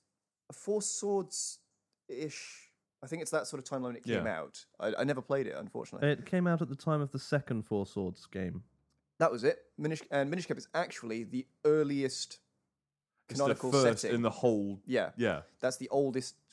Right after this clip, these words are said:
Speaker 1: um, setting in the whole timeline.
Speaker 2: But it is not by a lot. That's what fucking
Speaker 1: But it's,
Speaker 2: throws
Speaker 1: but
Speaker 2: me
Speaker 1: it's one of
Speaker 2: about
Speaker 1: the li-,
Speaker 2: this.
Speaker 1: it's one of the latest games.
Speaker 2: Yeah.
Speaker 1: Right. This is, this is where it'll start to get a bit weird.
Speaker 3: And Twilight Princess isn't the most recent 'cause Phantom Hourglass came out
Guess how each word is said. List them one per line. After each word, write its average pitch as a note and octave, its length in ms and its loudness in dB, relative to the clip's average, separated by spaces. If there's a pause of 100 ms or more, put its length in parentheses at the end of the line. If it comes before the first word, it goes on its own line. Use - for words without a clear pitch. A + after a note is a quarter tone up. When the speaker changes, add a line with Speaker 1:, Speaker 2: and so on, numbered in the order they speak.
(160)
Speaker 1:
um, A2+ 260 0
setting G#2+ 360 -4
in F#2+ 120 -10
the G#2 60 -8
whole A2 360 -2
timeline. F#2 520 -6 (1500)
Speaker 2:
But D3 140 0
it D#3+ 140 -4
is D#3 140 -2
not F#3 380 0
by C#3+ 160 4
a C3 80 6
lot. - 180 -2 (140)
That's - 180 -2
what - 140 -4
fucking C#3+ 400 -4
Speaker 1:
But F3 80 6
it's, E3 80 0
Speaker 2:
throws A#2 260 2
Speaker 1:
but G3 80 8
Speaker 2:
me F#3+ 60 2
Speaker 1:
it's F3+ 100 2
one F#3+ 100 6
of D#3 60 2
Speaker 2:
about F3 60 2
Speaker 1:
the E3 60 2
li-, E3+ 60 8
Speaker 2:
this. - 120 -2
Speaker 1:
it's E3+ 120 0
one F#3 100 4
of E3 60 0
the D3+ 160 0 (200)
latest C3 500 0
games. A#2 420 2
Speaker 2:
Yeah. F#2+ 280 6
Speaker 1:
Right. A2+ 160 2
This D3+ 160 0
is, D3 100 -4
this D#3 180 -2
is C#3+ 60 -6
where C#3 140 4
it'll B2 100 0
start A2+ 180 0
to - 60 -10
get A#2 80 -4
a A2+ 40 -6
bit A2+ 120 -8
weird. B2 140 4
Speaker 3:
And C#3 220 4
Twilight E3+ 380 2
Princess D3+ 320 2
isn't D3+ 200 2
the B2 60 -2
most B2 200 2
recent A#2 320 0
'cause A2+ 100 -2
Phantom B2+ 380 0
Hourglass A2+ 440 4
came A#2 220 -2
out G#2+ 160 0